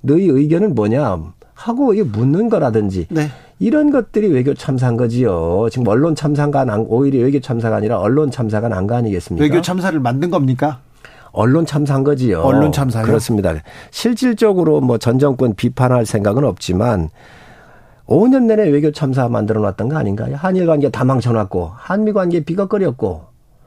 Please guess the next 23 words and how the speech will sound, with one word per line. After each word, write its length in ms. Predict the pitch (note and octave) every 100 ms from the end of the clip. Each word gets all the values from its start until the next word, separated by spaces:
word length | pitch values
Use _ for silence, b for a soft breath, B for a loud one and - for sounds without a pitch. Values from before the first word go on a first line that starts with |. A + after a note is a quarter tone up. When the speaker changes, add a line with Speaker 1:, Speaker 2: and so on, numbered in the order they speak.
| _ -
Speaker 1:
그리고 380 | D#3+ G#3 F#3 G#2+
중국한테 960 | - E3 G#3 G#3 E3 C#3 A#2+ C#3 E2+ E2
친중국 640 | - C#4+ D4 C#4+ B3+ A#3 -
정책으로 440 | E3 D#3 E3 D#3+
돌아갔지만 800 | B2+ C#3+ C#3+ A2+ A#2 B2+ A#2 D#2+ B B B B -
혼밥을 480 | C#4 C#4 C4+ A#3+ A3+
여덟 220 | D3 F3
끼나 240 | F3 E3+ D#3
먹고 480 | D3 B2+ C#3+ B2+ B2
오고 380 | B2 A#2+ A2
우리 320 | D3+ G3 G#3+ F#3+
언론인이 540 | C#3 E3+ G3+ F#3+ D#3+
가서 260 | C#3+ B2+ B2+ -
얻어맞고 560 | C#3 G#3+ G#3+ F#3+ F#3
왔던 380 | C#3+ B2+ D3 C#3+
것 180 | B2+ A#2+
자체가 920 | B2+ - D3+ A#2+ F2 E2 G2 F2 D2+ b b b b b
그런 280 | - B3+ C#4
것들이 440 | B3+ - G3 A#3
외교 200 | C3 C#3
참사인 400 | - B2+ B2 C#3
겁니다. 840 | D3+ D3 A2+ D#2 D#2 F2 E2 D2 -
그래서 760 | - E3+ E3 B2+ G#2+ D3 E2+